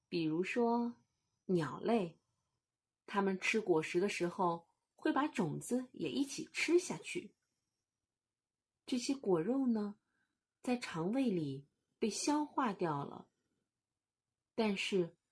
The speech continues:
种子可不一样，种子具有抗消化的能力。当它们被鸟儿排泄出来时，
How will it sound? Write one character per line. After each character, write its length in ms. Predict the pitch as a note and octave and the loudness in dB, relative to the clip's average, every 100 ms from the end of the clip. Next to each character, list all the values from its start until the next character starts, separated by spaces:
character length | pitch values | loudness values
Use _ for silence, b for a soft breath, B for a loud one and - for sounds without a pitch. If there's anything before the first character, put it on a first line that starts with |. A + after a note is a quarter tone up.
| _ _ _ _ | _ _ _ _
种 400 | - F3+ C#3 C#3+ | -2 -2 -2 0
子 180 | - F#4+ | 2 2
可 220 | - D3+ | 0 -6
不 160 | - | -4
一 200 | D#3 C#3 | -4 -4
样， 320 | D3 D3 D#3+ - _ _ _ _ _ _ | -2 -2 -4 -10 _ _ _ _ _ _
种 360 | - F3 D3 C#3 | 0 0 0 0
子 200 | F#3 F3+ | 4 4
具 240 | - A3+ | 4 2
有 160 | F3 C#3 | 2 2
抗 340 | - - A#3+ | -4 0 0
消 340 | G#3 - F4 F4+ | 2 4 6 4
化 280 | - C#4+ | 2 0
的 100 | F3 | 0
能 260 | D#3 C#3+ D3+ | -2 -2 0
力。 260 | D#3 C#3 - _ _ _ _ _ _ _ _ _ _ _ _ - | -2 -4 -10 _ _ _ _ _ _ _ _ _ _ _ _ 2
当 220 | G#3+ A3+ | 2 4
它 120 | A3 | 0
们 200 | A3 A3 | 0 2
被 140 | A3+ G#3+ | 2 2
鸟 240 | G3 D#3 | 2 2
儿 200 | D3+ G3 | 0 -2
排 300 | - D#3 F#3 | -4 -2 -2
泄 240 | - D#4 | 2 0
出 200 | - - | 0 0
来 140 | F#3 E3+ | 0 2
时， 460 | - D3 C#3+ D3 | 0 -2 -2 -6